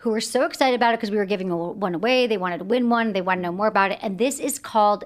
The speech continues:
the Intensity by Pour Moi. And it's kinda like, you know, I always talk about the benefits of Kegel exercises. I have an iPhone app called Kegel Camp,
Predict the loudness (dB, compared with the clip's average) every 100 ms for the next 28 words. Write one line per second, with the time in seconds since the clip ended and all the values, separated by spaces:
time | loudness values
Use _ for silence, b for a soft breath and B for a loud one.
0 | -12 -10 -10 -6 -6 -6 -2 0 0 -2
1 | -6 -8 -10 B B B 0 2 2 -2
2 | -4 0 2 4 4 4 2 -2 B B
3 | B B _ 2 4 4 2 0 -4 -4
4 | -2 -2 0 0 0 -2 -8 -2 0 2
5 | 2 2 2 0 0 0 0 0 -2 -6
6 | -4 -4 -4 -8 -10 -8 -8 -8 -12 -16
7 | -16 -4 0 0 2 2 4 2 2 2
8 | 0 -2 0 0 0 0 2 2